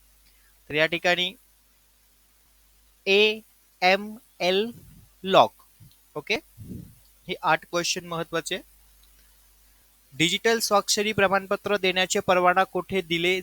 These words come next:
जाते? तर, अ, नियंत्रक यांकडे जे डिजिटल स्वाक्षरी प्रमाणपत्राचे जे परवाने इथे दिले जातात. कोणत्या बँकेने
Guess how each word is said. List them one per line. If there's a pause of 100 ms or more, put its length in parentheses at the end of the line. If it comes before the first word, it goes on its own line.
जाते? (560)
तर,
अ, (1080)
नियंत्रक (360)
यांकडे (540)
जे
डिजिटल
स्वाक्षरी
प्रमाणपत्राचे
जे
परवाने (100)
इथे
दिले
जातात. (1900)
कोणत्या (240)
बँकेने